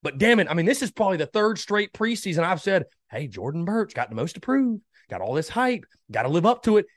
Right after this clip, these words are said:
It's finally time to do that. It's finally time to do so and be the guy that South Carolina recruited you to be.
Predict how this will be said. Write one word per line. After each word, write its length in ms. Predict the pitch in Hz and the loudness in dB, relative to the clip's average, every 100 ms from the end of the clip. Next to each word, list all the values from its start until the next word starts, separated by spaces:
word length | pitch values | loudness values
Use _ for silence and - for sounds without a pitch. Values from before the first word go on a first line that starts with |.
| _ | _
It's 220 | 190 226 | -2 -2
finally 460 | - 214 214 196 175 | 0 2 2 2 -2
time 360 | - 151 139 127 | -2 -2 -2 -6
to 80 | |
do 180 | 104 98 | -8 -10
that. 220 | 85 71 - _ | -10 -16 -20 _
It's 220 | 180 226 - | 0 0 0
finally 600 | - 190 196 202 196 190 | 0 2 4 2 -2 -4
time 400 | - 165 165 160 | -2 -2 0 -4
to 80 | 131 | -6
do 260 | 139 175 | -4 -4
so 400 | - 196 196 185 - _ - | -4 0 2 2 -2 _ -8
and 340 | 143 120 98 | -6 -8 -6
be 460 | 165 190 208 208 156 | -2 0 0 -4 -8
the 220 | 113 120 | -8 -10
guy 580 | 90 147 165 170 170 165 | -2 2 4 4 4 0
that 220 | 120 - | -8 -14
South 520 | - 160 151 165 - | -8 -2 0 0 -4
Carolina 680 | - 120 107 123 139 139 135 _ - | -6 -4 -4 -4 -2 -2 -6 _ -14
recruited 580 | 107 - 139 127 131 | -14 -10 -6 -4 -4
you 140 | 101 104 | -6 -10
to 80 | 101 | -10
be. 260 | 78 - | -14 -20